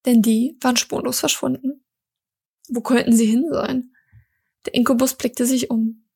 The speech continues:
Saran zuckte mit den Schultern. „Vielleicht haben sie sich versteckt?“, meinte er plötzlich und deutete auf einen Aushang nahe des Brunnens inmitten der Stadt.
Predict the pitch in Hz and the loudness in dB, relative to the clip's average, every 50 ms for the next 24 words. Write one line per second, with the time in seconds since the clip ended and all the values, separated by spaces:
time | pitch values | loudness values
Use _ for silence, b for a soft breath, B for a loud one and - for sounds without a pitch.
0 | _ _ - - - 240 233 233 226 214 - 240 - - 240 233 240 - 254 247 | _ _ -6 -2 -2 0 2 2 2 2 2 0 0 0 0 0 2 0 0 -2
1 | - - 233 220 - 254 240 240 214 - _ _ _ _ _ - - 226 220 214 | 0 0 0 -2 -2 -2 -2 -4 -4 -6 _ _ _ _ _ -4 0 0 0 2
2 | 220 254 220 214 202 202 202 208 208 - - - - - - 339 - - - - | 2 2 4 4 4 4 2 0 -2 -2 -2 -4 -2 -2 -4 -4 -6 -10 -18 -20
3 | - - _ _ _ _ _ _ - 214 220 208 - - - - - 226 220 - | -20 -20 _ _ _ _ _ _ -2 -2 0 0 0 0 -2 0 0 0 0 0
4 | - - 247 247 233 - B B B B B B B B - 403 440 359 320 311 | -2 0 -2 -2 -2 -4 B B B B B B B B -4 -2 0 0 0 0
5 | 311 330 - - 285 - - 220 - 240 240 - - 247 247 240 - 240 240 240 | 0 -2 -4 -2 -2 0 0 0 -2 -2 -2 -2 -2 0 0 0 0 0 0 -2
6 | 233 226 226 233 233 233 220 233 208 208 - - - 254 247 247 254 - - 247 | -2 -2 -2 -2 -2 0 2 2 2 0 0 -2 0 0 2 2 0 0 0 0
7 | 226 226 - - 226 226 254 233 - - - 330 - - - | 0 0 2 0 0 0 0 -2 -6 -8 -8 -12 -14 -20 -20